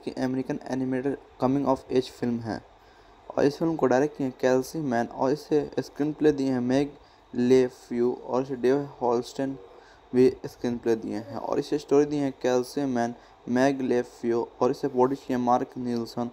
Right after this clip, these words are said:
और इसे starring दिए हैं Amy Poehler, Phyllis Smith, Levis Black, Tony Hale, Lisa लेपायर, Maya Hayek, आयो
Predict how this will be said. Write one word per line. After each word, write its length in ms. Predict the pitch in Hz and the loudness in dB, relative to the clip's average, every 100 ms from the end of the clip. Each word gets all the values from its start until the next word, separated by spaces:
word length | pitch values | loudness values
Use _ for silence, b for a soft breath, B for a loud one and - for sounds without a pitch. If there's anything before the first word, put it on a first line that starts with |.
| B B - | B B 0
और 140 | 127 139 | 2 2
इसे 200 | - 147 | 0 -6
starring 340 | - 135 139 | -2 0 0
दिए 100 | 135 | -2
हैं 120 | 131 - 123 | -2 -2 -4
Amy 180 | 131 139 - | -2 -6 0
Poehler, 480 | 120 123 123 120 123 - - - - | 0 0 -4 -4 -6 -18 -20 -16 0
Phyllis 340 | 131 135 - - | 2 2 -2 -10
Smith, 240 | - 120 120 - B B - | -4 -4 -4 -8 B B 0
Levis 440 | 123 131 143 139 117 113 | 4 6 6 2 -4 -2
Black, 320 | 120 117 - | -2 -2 -4
Tony 280 | 123 127 143 131 | -2 0 -2 -2
Hale, 260 | 123 123 117 123 | 0 2 0 2
Lisa 360 | 127 123 143 - - - - _ - | 2 4 0 -2 -10 -14 -16 _ -2
लेपायर, 680 | 120 117 120 117 120 - 120 120 | 0 2 4 4 4 0 -2 0
Maya 260 | 123 131 135 131 | 2 2 -2 2
Hayek, 360 | 117 117 113 - b b b - | 4 4 2 -10 b b b 2
आयो 280 | 120 131 | 4 6